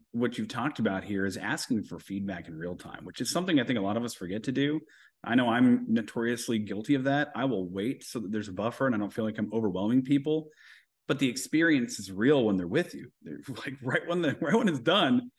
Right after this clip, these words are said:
that is when they are gonna be the happiest. So why not get the feedback at that moment, especially if you're leading with contribution like what you do? Super disarming, asking somebody for coffee, right?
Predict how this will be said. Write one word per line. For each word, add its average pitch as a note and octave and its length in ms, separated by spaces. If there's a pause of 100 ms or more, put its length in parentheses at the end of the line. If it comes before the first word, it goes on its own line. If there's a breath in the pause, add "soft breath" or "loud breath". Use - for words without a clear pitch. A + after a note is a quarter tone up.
(180)
that D3+ 180
is F3 140
when D#3+ 180
they D3+ 80
are C#3+ 80
gonna C3+ 140
be B2+ 100
the G#2+ 80
happiest. - 680
So A#2+ 80
why C3 180
not F3 200
get D3 120
the A2+ 80
feedback B2 440
at - 80
that G#2+ 140
moment, B2+ 460
especially C3 600
if A#2 120
you're A#2 120
leading C3+ 340
with F#2+ 160
contribution F#2 540
like F#2 140
what - 180
you G2 100
do? F2+ 280 (300 soft breath)
Super F3+ 320
disarming, G#2+ 460
asking A2 340
somebody A#2 260
for G#2+ 120
coffee, G#2+ 560 (220 loud breath)
right? B2+ 320